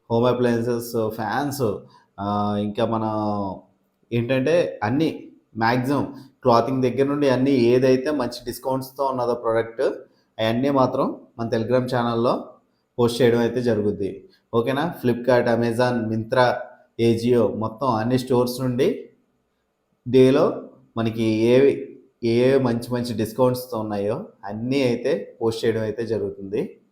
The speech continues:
ఓకేనా? సరే మరి, ఆ, Telegram ఛానల్ గురించి చెప్పాం. ఒకవేళ మీరు ఇంట్రెస్ట్గా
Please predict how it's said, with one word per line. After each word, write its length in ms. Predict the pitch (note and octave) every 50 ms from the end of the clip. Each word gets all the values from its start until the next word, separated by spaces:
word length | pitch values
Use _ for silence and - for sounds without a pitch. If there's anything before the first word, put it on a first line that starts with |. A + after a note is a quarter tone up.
| _ _ _ _ _ _ _ _ -
ఓకేనా? 500 | A2+ A2+ C#3 C#3 C3 C#3+ G3 - - - - - - _ _ _ _ _ _ _ _ _ _ _ _ _ _ _ _ -
సరే 200 | - E3+ F3+ A3
మరి, 200 | A3 A3+ B3 A#3+ - - - - - _ _ _ _ _ _ -
ఆ, 340 | A2 A2+ A2+ A2+ A2+ A2+ A2 - - - - - - B2
Telegram 380 | A#2 A2+ B2+ C3+ C#3+ C#3 C#3+
ఛానల్ 180 | C#3 C3 C3+ C3+
గురించి 200 | C3+ C#3+ C#3 C#3 C#3+
చెప్పాం. 340 | C3+ C3+ - C3+ C3+ C3 C3
ఒకవేళ 380 | - A2 A2 G#2 A2+ A2+ A#2+
మీరు 260 | A#2+ A#2+ A#2+ A2+ A2+
ఇంట్రెస్ట్గా 840 | A2+ A2 - A#2+ B2+ - - - B2 A2 B2+ C3 C3 B2+ - -